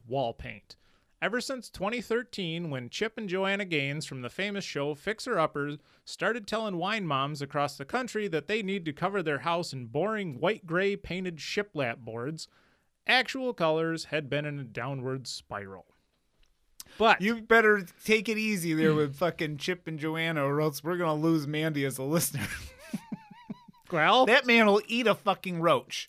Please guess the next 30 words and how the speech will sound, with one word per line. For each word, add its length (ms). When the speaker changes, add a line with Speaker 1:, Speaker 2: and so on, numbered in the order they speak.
Speaker 1:
I 160
know. 200
I've 180
Speaker 2:
on 140
Speaker 1:
seen 80
Speaker 2:
T 180
V. 120
Speaker 1:
it. 60
It's 160
not 220
a 60
bad 320
show. 340
I 140
would 160
watch 300
it. 140
But 160
holy 300
fuck, 280
every 280
episode, 400
like, 200
"Oh, 140
that'll 240
look 180
great 220
with 100
shiplap 520
boards. 340